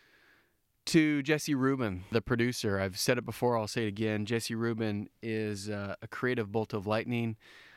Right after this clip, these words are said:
Uh, he brings this podcast to life, and he is a heck of a, an individual who's doing some amazing things in this world. And in some ways, actually in a lot of ways, is living his ikigai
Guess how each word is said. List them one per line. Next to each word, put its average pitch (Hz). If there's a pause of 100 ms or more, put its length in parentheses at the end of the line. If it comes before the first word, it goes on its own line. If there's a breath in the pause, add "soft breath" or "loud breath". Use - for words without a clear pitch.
(140 loud breath)
Uh, 101
he 110
brings 117
this 110
podcast 107
to 101
life, 98 (500 soft breath)
and 104
he 123
is 107
a -
heck 120
of 107
a, 101
an 110
individual 101 (380 soft breath)
who's 110
doing 110
some 110
amazing 104
things 104
in 98
this 92
world. 95 (540 loud breath)
And 117
in 113
some 123
ways, 107 (120)
actually 117
in 110
a 107
lot 131
of 110
ways, 95
is 104
living 110
his 107 (100)
ikigai 101